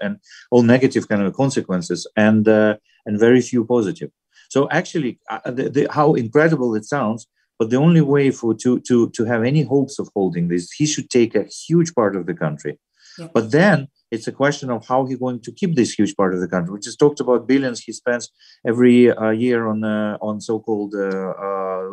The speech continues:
Speaker 1: uh, Lugansk and Donetsk republics. Um,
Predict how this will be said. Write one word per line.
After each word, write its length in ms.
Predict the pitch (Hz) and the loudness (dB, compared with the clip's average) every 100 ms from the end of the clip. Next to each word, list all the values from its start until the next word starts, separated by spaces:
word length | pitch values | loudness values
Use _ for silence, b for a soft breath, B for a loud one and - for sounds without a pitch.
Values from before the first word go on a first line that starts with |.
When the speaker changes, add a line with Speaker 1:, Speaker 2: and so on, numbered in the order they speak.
| 95 | -8
Speaker 1:
uh, 140 | 101 95 104 95 107 | -6 -4 -4 -8 -6
Lugansk 360 | 110 110 107 - | -2 -2 -2 -8
and 160 | 98 | -18
Donetsk 280 | - 151 151 | -10 -8 -6
republics. 520 | 107 - 85 85 90 - B B B B B | -6 -2 0 0 -6 -12 B B B B B
Um, 520 | 107 107 104 104 85 | 0 2 2 0 -4